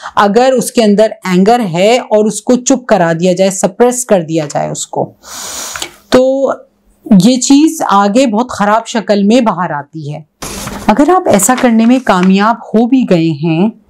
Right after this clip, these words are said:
कि आपका बच्चा खामोश हो जाता है और आपको पलटकर जवाब नहीं देता, इसका मतलब ये नहीं है कि उसके अंदर एंगर नहीं है,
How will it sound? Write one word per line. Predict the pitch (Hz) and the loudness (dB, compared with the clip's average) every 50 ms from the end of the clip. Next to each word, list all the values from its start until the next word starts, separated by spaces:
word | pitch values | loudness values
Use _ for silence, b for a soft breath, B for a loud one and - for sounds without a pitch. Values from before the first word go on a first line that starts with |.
| b b b b - - | b b b b -2 0
कि | 220 220 220 220 | 0 2 2 0
आपका | 214 - 196 190 - - 226 | 0 0 0 -2 0 -2 0
बच्चा | 196 196 185 190 - 220 | 0 0 -2 0 -2 -4
खामोश | 214 - - 196 185 190 208 220 202 - | -2 -2 -2 2 2 2 2 2 0 0
हो | 208 185 | -2 0
जाता | 175 175 165 160 - 185 | 0 -2 -4 -2 -2 -2
है | |
और | 185 185 | 0 0
आपको | 180 175 175 _ - 190 | -2 -4 -6 _ -10 -6
पलटकर | 190 180 175 170 170 170 - 196 180 | -4 -2 -2 -2 -4 -2 -2 -2 0
जवाब | 180 - 170 156 156 160 175 175 185 | 0 0 -2 0 0 0 -2 -2 -2
नहीं | 180 175 175 190 196 | -4 -2 0 -2 0
देता, | 180 175 165 160 - 165 160 | 0 -2 -2 0 0 0 0
इसका | 170 170 - - 190 | 0 -4 -4 -4 -2
मतलब | 180 180 170 175 180 175 170 | -2 -2 -2 -2 -2 -2 0
ये | 170 180 180 | -2 0 0
नहीं | 180 180 175 175 180 | 2 2 2 0 -2
है | 180 | -2
कि | 180 202 196 | -2 -2 -2
उसके | 185 - - 185 | -2 -2 0 0
अंदर | 180 185 180 175 | 2 2 2 0
एंगर | 170 160 160 160 170 165 | 0 0 0 0 0 0
नहीं | 156 160 160 156 156 151 143 | 2 2 0 2 0 -2 -4
है, | 139 | -6